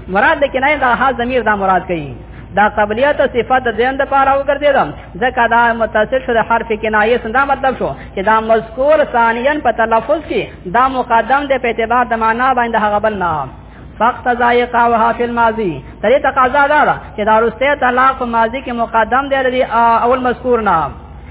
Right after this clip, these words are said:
وإيقاع الأولى في الحال، دویم في الحال واقع دی. اوس چې هر کله یو ماضي کې واقع شو، بل فی الحال واقع شو، نو په کار د منګه رسې وایو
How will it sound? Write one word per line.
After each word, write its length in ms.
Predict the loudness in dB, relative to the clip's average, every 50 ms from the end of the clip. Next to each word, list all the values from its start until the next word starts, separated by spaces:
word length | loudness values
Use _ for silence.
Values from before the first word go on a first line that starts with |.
| -18 -12 -6 -4
وإيقاع 540 | -2 -2 -2 -2 0 2 2 4 4 2
الأولى 420 | 0 0 -2 -2 0 2 2 0 2 0
في 60 | -2
الحال، 380 | -2 0 0 2 0 0 0
دویم 140 | -2 -4 -4
في 100 | -4 -4
الحال 300 | -4 -2 0 0 0 2
واقع 320 | 2 0 0 0 0 -2 0
دی. 220 | 0 -2 -4 -6 -8 -12 -14 -16 -16 -16 -12 -4 0
اوس 140 | 0 0 2
چې 300 | 2 2 2 2 0 0 2
هر 140 | 2 2 2
کله 200 | 2 2 2 4
یو 100 | 2 2
ماضي 300 | 2 0 0 0 -2 -6
کې 120 | -4 0
واقع 360 | 2 2 2 2 2 2 0 0
شو، 140 | 0 -2
بل 160 | -2 -2 -2 0
فی 80 | -2
الحال 320 | -2 0 2 2 2 4 4
واقع 260 | 2 2 0 0 -4
شو، 100 | -4 -2
نو 120 | -4 -2
په 100 | -2 -2
کار 160 | -2 -2 0
د 60 | 0 -2
منګه 260 | -2 -2 -2 -2 -2
رسې 180 | -2 -2 0 2 2
وایو 240 | 4 2 0 -2